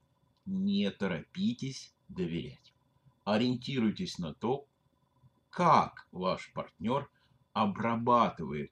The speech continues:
тот кредит доверия, который вы ему даёте. Увеличивайте уровень доверия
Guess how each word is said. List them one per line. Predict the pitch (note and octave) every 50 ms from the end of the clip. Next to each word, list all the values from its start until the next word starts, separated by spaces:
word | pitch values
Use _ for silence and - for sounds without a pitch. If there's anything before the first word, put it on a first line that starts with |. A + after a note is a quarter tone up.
| _ _
тот | - G#2+ F#2+ - -
кредит | - E2+ E2+ D2+ D2 G2 E2+ C2
доверия, | B1 D2 C2+ B1+ C#2 D#2 F2+ G2+ G#2+ B2+ C#3 C3 - _ _ _ _ _ _
который | - - E2+ - - E2+ E2 D#2+ F2 F#2+ G#2+ A#2 - _
вы | - D2+ C#2 D2+ D2+
ему | D#2+ F2+ D#2+ D#2 - -
даёте. | C#2+ C#2+ D2+ D#2 D#2+ E2+ D2 - - - - _ _ _ _ _ _ _ _ _ _ _ _ -
Увеличивайте | A#2 A#2 A2 G2+ G2 F#2+ G2 G2+ C#3 D#3 E3 C#3 - - - - - D2+ D2+ - - - - _ _ _ _ _ _ _ _ _ _
уровень | F#2+ F#2+ F2 E2 E2+ D2+ D2 C#2+ C#2+
доверия | C#2 D2 C#2 C#2+ D#2+ G2+ A#2+ C3 B2+ G2 - -